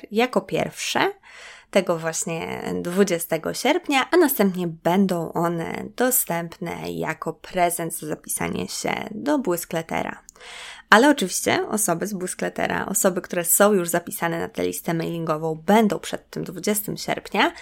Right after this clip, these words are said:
dostaną go jako pierwsze, mm, jako właśnie takie podziękowanie za wsparcie. Także wyczekujcie, bo to w skondensowanej formie będą najważniejsze rzeczy, których o kreatywności się nauczyłam i najważniejsze rzeczy,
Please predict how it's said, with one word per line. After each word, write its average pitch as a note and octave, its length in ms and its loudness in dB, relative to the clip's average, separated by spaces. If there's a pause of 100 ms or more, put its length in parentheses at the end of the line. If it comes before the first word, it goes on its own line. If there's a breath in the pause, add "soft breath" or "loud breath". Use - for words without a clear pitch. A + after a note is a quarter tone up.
(320 loud breath)
dostaną F#3+ 480 2
go D3+ 260 2
jako E3 300 -4
pierwsze, - 580 2
mm, E3+ 880 -2
jako D#3+ 460 -2
właśnie - 420 -4
takie - 460 -6
podziękowanie E3+ 880 -2
za E3+ 300 4
wsparcie. - 640 -2 (920 loud breath)
Także G#3+ 420 6
wyczekujcie, G#3 720 2 (120)
bo F3 200 8
to F#3 180 2
w - 100 -2
skondensowanej F#3+ 1080 4
formie E3+ 640 2
będą E3 580 0
najważniejsze F3+ 800 2
rzeczy, E3 300 0
których E3+ 500 -4
o - 20 -14
kreatywności E3+ 760 -2
się F3 140 0
nauczyłam E3+ 540 -2
i F#3 100 -4
najważniejsze G3 840 2
rzeczy, E3 480 0